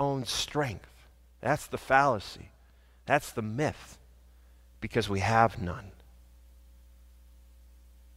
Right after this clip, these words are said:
We're not strong.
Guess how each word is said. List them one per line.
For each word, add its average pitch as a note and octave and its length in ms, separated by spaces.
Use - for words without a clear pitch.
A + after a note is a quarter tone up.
We're A2+ 80
not C3 240
strong. F2 520